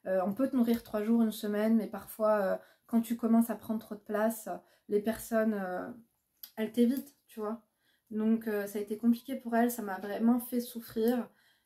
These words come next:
Euh, c'était prévisible, euh, je, je lui avais dit que, euh,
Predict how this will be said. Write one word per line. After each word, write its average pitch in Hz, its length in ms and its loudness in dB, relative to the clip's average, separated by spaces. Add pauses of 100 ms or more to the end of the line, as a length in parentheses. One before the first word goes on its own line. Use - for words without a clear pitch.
(140)
Euh, 202 120 -6
c'était 233 300 -2
prévisible, 233 720 2
euh, 185 300 -4
je, 190 160 -14
je 226 160 -6
lui 240 100 2
avais 233 240 4
dit 214 380 2 (600)
que, 233 60 -4
euh, 190 720 -2